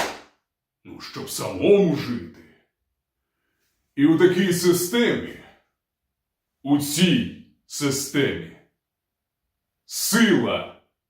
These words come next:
це право. Ото й усе. Хто кволий,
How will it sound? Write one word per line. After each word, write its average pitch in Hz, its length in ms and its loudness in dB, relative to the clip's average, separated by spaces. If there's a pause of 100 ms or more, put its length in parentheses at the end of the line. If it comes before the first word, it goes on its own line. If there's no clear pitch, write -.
(140)
це 151 300 0
право. 135 840 0 (1200)
Ото 143 340 2
й 156 160 4
усе. 104 540 -8 (1400)
Хто 175 420 2
кволий, 139 640 0